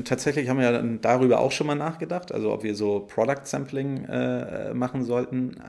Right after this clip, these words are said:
haben wir tatsächlich noch nicht gemacht. Wenn's ein komplett neues Produkt ist, empfehlen wir eigentlich, äh, den Herstellern, äh, dann sagen wir, "Hey, in der Nische ist zum Beispiel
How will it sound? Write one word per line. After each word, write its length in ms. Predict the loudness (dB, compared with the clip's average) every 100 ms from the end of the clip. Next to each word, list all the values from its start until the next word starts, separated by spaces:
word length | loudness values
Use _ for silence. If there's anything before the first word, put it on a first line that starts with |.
| -16
haben 200 | -8 -4
wir 120 | -4
tatsächlich 580 | -4 -8 -6 -6 -8 -8
noch 280 | -10 -8 -2
nicht 240 | -2 -2
gemacht. 340 | -4 -4 -6 -16 -20 -20 _ _
Wenn's 460 | 2 4 4 0
ein 100 | -4
komplett 460 | -4 -4 2 2 4
neues 240 | 2 2
Produkt 360 | 0 -2 -2 -2
ist, 120 | -4
empfehlen 480 | -4 -4 4 4 4
wir 120 | 2
eigentlich, 460 | 2 -2 0 -4 -4 -18 -20
äh, 200 | -14 -12
den 180 | -4 -2
Herstellern, 720 | 2 2 4 2 2 2 -2 -8 -20 -20 _ _
äh, 380 | -2 0 -2 -4 -10 -20 _ -20 _ -20 -20 -20 -20
dann 160 | -8 0
sagen 200 | 2 2
wir, 100 | 2
"Hey, 240 | 4 4
in 100 | 2
der 120 | -2
Nische 300 | 0 0 0
ist 160 | -2 -2
zum 120 | -2
Beispiel 640 | 0 -2 0 2 2 -2